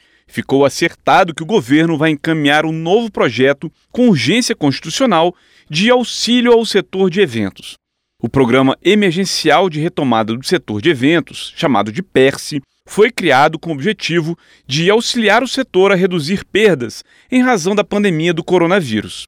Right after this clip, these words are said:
O prazo do programa se encerrou em dois mil e vinte e três. No final do ano, o executivo chegou a encaminhar uma medida provisória que prorrogava o prazo de socorro ao setor até dois mil e vinte e cinco,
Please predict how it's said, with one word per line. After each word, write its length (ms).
O 220
prazo 380
do 60
programa 460
se 140
encerrou 420
em 20
dois 220
mil 180
e 40
vinte 240
e 60
três. 500
No 120
final 240
do 100
ano, 260
o 80
executivo 560
chegou 400
a 60
encaminhar 420
uma 100
medida 340
provisória 720
que 160
prorrogava 720
o 40
prazo 380
de 80
socorro 500
ao 60
setor 480
até 200
dois 180
mil 140
e 20
vinte 200
e 20
cinco, 420